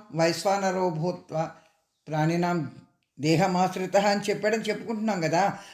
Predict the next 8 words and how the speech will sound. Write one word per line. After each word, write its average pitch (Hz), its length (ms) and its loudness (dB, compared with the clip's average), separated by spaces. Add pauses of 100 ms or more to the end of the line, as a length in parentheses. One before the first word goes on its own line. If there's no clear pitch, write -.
(140)
అలాగా 190 420 4 (280)
మన 170 200 0
కడుపులో 170 580 0 (240)
వైశ్వానరుడు 202 760 2
అనే 180 260 -2 (360)
పేరుతో 165 560 0 (300)
ఆయన 160 380 2 (320)
ఉన్నాడు. 151 460 0